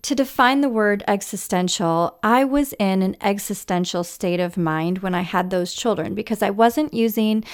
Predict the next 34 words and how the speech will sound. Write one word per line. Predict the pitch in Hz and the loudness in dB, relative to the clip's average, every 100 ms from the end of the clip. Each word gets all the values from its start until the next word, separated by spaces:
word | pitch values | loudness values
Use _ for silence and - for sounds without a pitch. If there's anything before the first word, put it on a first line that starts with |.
| - - | -16 -4
knowledge | 202 180 185 180 | 0 2 0 0
I | 170 | -2
had | 180 175 | -2 -2
learned | 196 226 226 226 | 0 0 0 -2
from | 208 | -2
a | 175 | -2
book. | 170 - 320 311 311 - - | -2 2 4 4 2 -6 -4
I | 262 | 0
was | 294 277 | 0 -2
just | 320 302 - - | -4 -4 -8 -6
being | 254 277 277 | -2 -2 -2
in | 240 | -2
a | |
state | 226 - 240 233 | -4 -2 0 0
of | 220 202 | -2 -4
mind | 185 190 185 185 180 - - - _ | -4 -4 -4 -6 -10 -18 -20 -20 _
and | 202 196 196 196 196 202 - _ | -4 -2 -2 -2 -4 -8 -14 _
in | 226 | -4
a | 214 | -4
state | - 254 254 | 0 2 4
of | |
existence | 226 190 180 185 - 180 170 - | 2 0 -2 -4 -2 -2 -2 -4
and | - 180 180 180 - - - _ - | -4 -2 0 -2 -6 -16 -20 _ -2
just | 247 240 - | -2 -2 -8
trying | - 226 214 214 226 | -6 -2 0 2 0
to | - 226 | 0 -4
get | 190 - 190 190 - - - _ _ _ _ _ | -2 0 0 0 -4 -12 -14 _ _ _ _ _
through | - - 220 214 | -4 4 6 6
it | 214 - | 2 -2
the | 196 180 | -2 0
best | 185 180 - - | 2 2 0 0
way | 175 170 | 2 2
I | 165 | 0
could. | 165 - 139 - | -2 -6 -6 -6